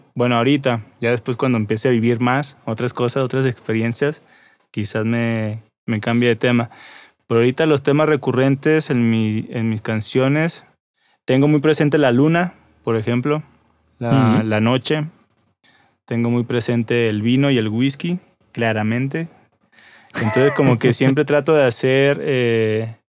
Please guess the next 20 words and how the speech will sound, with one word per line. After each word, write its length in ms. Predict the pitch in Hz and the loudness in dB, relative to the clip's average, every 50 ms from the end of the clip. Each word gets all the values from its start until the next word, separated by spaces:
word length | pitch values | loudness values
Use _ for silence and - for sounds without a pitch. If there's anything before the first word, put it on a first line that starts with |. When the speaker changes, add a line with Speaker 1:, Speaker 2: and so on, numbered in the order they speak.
| _ _ _ _ _ _ _ _ _ _ | _ _ _ _ _ _ _ _ _ _
Speaker 1:
analogías 800 | 120 117 117 117 113 110 101 - - 120 127 135 139 143 - - | 0 2 2 2 2 0 0 0 0 2 2 2 2 0 0 0
o 240 | 117 113 107 104 | 0 2 0 0
frases 560 | 101 - - 117 113 107 - 123 123 120 - - | -2 -2 -2 -2 -2 -2 -2 -4 -4 -4 -4 -4
en, 380 | 107 104 104 101 101 107 - - _ _ _ _ _ _ _ _ | -4 -2 -4 -4 -6 -8 -10 -16 _ _ _ _ _ _ _ _
en 140 | 110 107 | -6 -4
torno 260 | - 110 113 117 117 113 | -2 -2 -2 0 0 0
a 140 | 113 117 | 0 0
eso. 400 | 123 135 135 - 156 160 165 160 - _ _ _ _ _ _ _ _ _ _ _ _ _ _ | 0 -2 -2 -2 -4 -4 -4 -6 -8 _ _ _ _ _ _ _ _ _ _ _ _ _ _
Em, 720 | - 123 117 113 113 113 113 113 110 110 107 107 107 113 - - _ | -2 0 0 2 2 2 2 2 2 2 0 0 -2 -4 -8 -8 _
el 140 | - 123 113 | -2 -2 0
recuerdo, 640 | 113 117 107 - 135 135 147 156 151 170 180 180 - _ _ _ _ | 0 0 0 2 2 2 2 2 2 2 0 0 -4 _ _ _ _
el 200 | - 247 156 110 | -12 -8 -8 -4
recuerdo 340 | 101 117 110 - 123 123 131 | -4 -4 -2 0 0 0 0
está 240 | 127 - - 131 127 | -2 -2 0 0 0
muy, 300 | 127 127 131 131 135 135 | 0 0 0 0 0 0
muy 140 | 135 131 131 131 | 0 -2 -2 -2
Speaker 2:
Ujú. 80 | 131 | -2
Speaker 1:
presente 380 | 120 107 98 110 123 117 131 120 | 0 0 0 0 0 -2 -2 -2
con, 300 | - 120 117 113 110 107 | -2 -2 -2 -2 -4 -4
conmigo. 520 | - 113 113 117 120 123 135 151 165 175 | -4 -4 -2 0 0 0 0 -2 -2 -4